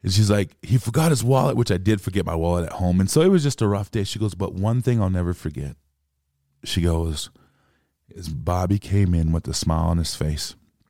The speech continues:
loving us all so well, in other words, as she put it." And so that really stuck out to them. And I was like, "Wow." It almost made me emotional 'cause I was like, "Wow, I didn't even know." But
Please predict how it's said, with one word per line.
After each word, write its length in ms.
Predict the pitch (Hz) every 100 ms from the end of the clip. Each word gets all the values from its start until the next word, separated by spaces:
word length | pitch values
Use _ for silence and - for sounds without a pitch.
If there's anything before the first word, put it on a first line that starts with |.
| _ _ _ _ _ _ _ -
loving 380 | 85 85 92 92
us 360 | 90 - - - _
all 220 | 90 90
so 180 | - 98
well, 340 | 87 90 85
in 60 | 82
other 160 | 78 80
words, 260 | 78 73
as 100 | 76
she 180 | 71 -
put 220 | - 78
it." 120 | 73 - _ _ _ _ _ _
And 160 | 95 85
so 220 | - 87 82
that 320 | 95 92 -
really 260 | - 87 82
stuck 300 | - 80 82
out 320 | 87 82 - _ _ _
to 120 | -
them. 220 | 82 92 - _
And 100 | -
I 40 | 92
was 120 | 90
like, 200 | 92 -
"Wow." 440 | - - - - _ _ _ _ _ _ _ _ _ _ _
It 80 | 110
almost 320 | 117 139 -
made 220 | 107 104
me 300 | 95 92 73 - _ _ _ _ -
emotional 520 | 90 82 - - 80
'cause 160 | 85
I 40 | 87
was 100 | 104
like, 160 | 92
"Wow, 220 | - 104 101
I 60 |
didn't 160 | 113 120
even 180 | 107 113
know." 260 | 110 101 - _ _ _ _ _ _ _ _ _ _ _ _ _ _ _ _ -
But 220 | 127